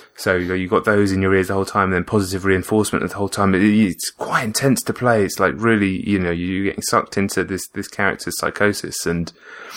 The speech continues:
it, it's, it's something else, man. I, I, I'm definitely interested. Well, I'm definitely gonna play through the rest of it. It's not something you're gonna switch on for a laugh,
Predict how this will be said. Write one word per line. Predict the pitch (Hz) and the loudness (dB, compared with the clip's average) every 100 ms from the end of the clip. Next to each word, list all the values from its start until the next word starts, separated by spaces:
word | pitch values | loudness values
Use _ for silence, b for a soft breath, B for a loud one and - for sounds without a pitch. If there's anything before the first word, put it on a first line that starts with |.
| B B _ - - | B B _ -14 -2
it, | |
it's, | 120 80 107 98 104 - | 2 2 2 2 -2 -6
it's | 120 - | -4 -2
something | 143 123 | 0 2
else, | 143 131 | 0 0
man. | 92 95 | 0 2
I, | 110 | 2
I, | 71 64 87 | 2 2 2
I'm | 113 110 | 2 0
definitely | - 131 - 85 95 104 | 0 -2 -2 -2 2 2
interested. | 107 104 - 107 95 - 107 | 0 -4 -4 -2 -2 -2 2
Well, | 90 87 | 2 2
I'm | 92 | 0
definitely | 113 110 98 | 0 2 2
gonna | 95 | 2
play | 107 98 | 2 0
through | 101 | 2
the | 90 90 | 2 2
rest | 98 - | 0 0
of | 95 | 2
it. | 98 - | 2 2
It's | 87 - - | -2 -2 2
not | 98 - | 2 4
something | 107 90 92 | 2 2 0
you're | 92 | 0
gonna | 95 | -2
switch | - - - 98 | 0 -2 0 0
on | 92 | 0
for | - 87 | 2 2
a | 90 | 4
laugh, | 95 127 143 | 4 2 0